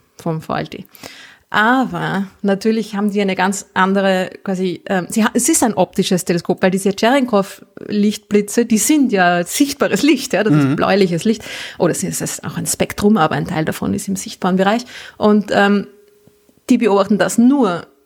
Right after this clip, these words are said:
Speaker 1: Machen die jetzt, man könnte sagen, hey, jetzt habe ich da zwei siebzehn Meter Teleskope auf der Erde rumstehen, wieso richte ich die nicht irgendwie einfach so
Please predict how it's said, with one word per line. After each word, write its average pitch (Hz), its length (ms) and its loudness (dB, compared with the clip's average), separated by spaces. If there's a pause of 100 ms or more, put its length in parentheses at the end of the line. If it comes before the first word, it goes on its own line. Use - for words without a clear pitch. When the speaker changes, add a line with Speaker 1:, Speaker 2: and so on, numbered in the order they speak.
(640)
Speaker 1:
Machen 214 420 2
die 196 160 0
jetzt, 185 340 -2
man 196 120 0
könnte 196 200 0
sagen, 185 240 -2
hey, 180 260 0
jetzt - 160 -8
habe 180 120 -2
ich 180 120 -6
da 165 180 0
zwei - 260 -2
siebzehn - 580 -2
Meter 240 360 2
Teleskope 202 640 2
auf 165 80 -4
der - 120 -6
Erde 180 180 -2
rumstehen, 185 520 0
wieso 190 220 -4
richte 196 320 -6
ich - 140 -12
die 190 120 0
nicht 190 320 0
irgendwie 185 460 -4 (1000)
einfach 175 260 -4
so 247 320 -2